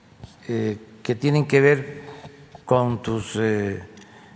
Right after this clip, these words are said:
eh, solicitudes y denuncias,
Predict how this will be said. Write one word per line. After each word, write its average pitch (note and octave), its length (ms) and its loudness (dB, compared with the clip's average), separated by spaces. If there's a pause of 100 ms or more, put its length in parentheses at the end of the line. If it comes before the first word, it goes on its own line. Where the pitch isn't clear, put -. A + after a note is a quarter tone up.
(120)
eh, G#2 320 -4
solicitudes B2+ 920 0
y A#2 420 -2
denuncias, C3+ 720 0